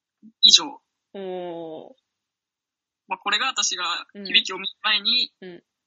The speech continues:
Speaker 1: 響きがあるに、響きでやるに違いない。
Speaker 2: うん。
Speaker 1: むしろやっていただきたいと思った
Speaker 2: うん。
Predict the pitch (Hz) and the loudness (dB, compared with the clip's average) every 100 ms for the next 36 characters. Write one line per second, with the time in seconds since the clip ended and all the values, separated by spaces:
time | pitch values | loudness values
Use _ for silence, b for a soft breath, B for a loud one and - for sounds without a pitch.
0 | _ _ _ - 208 - 339 180 180 156 | _ _ _ -4 4 6 6 2 -8 -6
1 | - - 233 170 180 247 214 - 190 190 | -4 -2 0 2 2 2 4 4 4 2
2 | 156 - - 190 175 160 _ _ _ _ | 0 -4 -12 -14 -14 -16 _ _ _ _
3 | - 226 190 175 - - 196 196 - 208 | -2 0 0 -2 -2 -4 0 -2 0 0
4 | 190 165 170 175 - - 165 - - 202 | -2 -8 -12 -14 -16 -8 -6 -6 -8 -10
5 | 180 165 | -10 -12